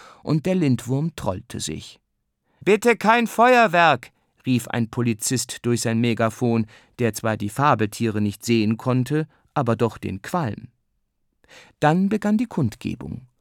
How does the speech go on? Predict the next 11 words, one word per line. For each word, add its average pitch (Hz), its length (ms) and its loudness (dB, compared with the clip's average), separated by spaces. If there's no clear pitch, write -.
Unverständliche 135 1000 2
Worte 110 380 0
plärrten 113 540 -2
aus 110 180 -6
den 117 140 -2
Lautsprechern, 101 720 -2
und 135 200 -2
Priseglut 131 640 2
verlor 160 320 0
die 196 120 -2
Lust. - 480 -2